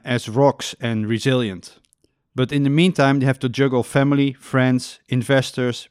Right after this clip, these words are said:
peers, staff, and advisors. And then I'm not even talking about their actual business, their suppliers, and their customers.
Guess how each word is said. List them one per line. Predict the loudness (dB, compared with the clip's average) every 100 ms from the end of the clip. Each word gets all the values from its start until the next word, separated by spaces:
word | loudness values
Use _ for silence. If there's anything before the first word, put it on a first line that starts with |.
| -4
peers, | 0 0 0 -6
staff, | -14 -6 -2 0 -2 -6
and | -6
advisors. | -6 -4 -2 -2 -4 -8 -12 _ _ _ _ _
And | -2
then | 2
I'm | 2 2 2
not | 0 2
even | 0 2
talking | 0 0 0
about | 0 2 0
their | 0
actual | -4 -4 -6
business, | -2 -4 -4 -8 -12 -10
their | -8
suppliers, | -8 -6 0 0 2 0 -2 -6 -10
and | -6 -6
their |
customers. | -2 -4 -2 -6 -8 -12 -20